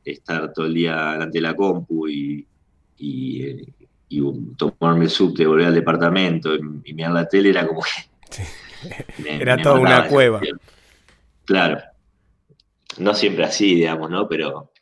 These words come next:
Speaker 1: pero llevándolo un poco al extremo. Empecé a ir bastante de vacaciones para estos lados de las sierras y me gustaba por el clima, este, por el paisaje. Eh, no era tan,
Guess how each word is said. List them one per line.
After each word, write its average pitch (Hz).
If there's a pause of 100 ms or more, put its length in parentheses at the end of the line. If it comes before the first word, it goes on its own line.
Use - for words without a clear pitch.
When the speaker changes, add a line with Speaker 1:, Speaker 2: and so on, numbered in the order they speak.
(360)
Speaker 1:
pero 71
llevándolo 82
un 82
poco 85
al 80
extremo. 90 (640)
Empecé 123
a 123
ir 127
bastante 127
de 113
vacaciones 107
para 107
estos 110
lados 123
de 104
las 104
sierras 135
y 107
me 101
gustaba 107
por 90
el 87
clima, 107
este, 78 (280)
por 73
el 76
paisaje. 90 (120)
Eh, - (440)
no 76
era 85
tan, 85